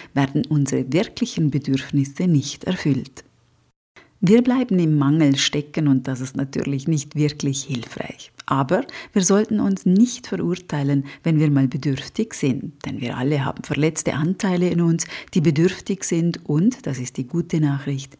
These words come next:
die heilen wollen. Tauchen wir tiefer ins Thema ein.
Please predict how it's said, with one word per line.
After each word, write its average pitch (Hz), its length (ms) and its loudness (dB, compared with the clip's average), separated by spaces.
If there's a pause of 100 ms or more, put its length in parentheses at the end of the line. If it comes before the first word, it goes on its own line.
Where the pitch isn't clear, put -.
(140)
die 240 120 6
heilen 127 540 -2
wollen. - 440 -6 (1400)
Tauchen 180 360 4
wir 190 160 2
tiefer - 440 -4
ins 208 280 2
Thema 131 440 -6
ein. - 280 -10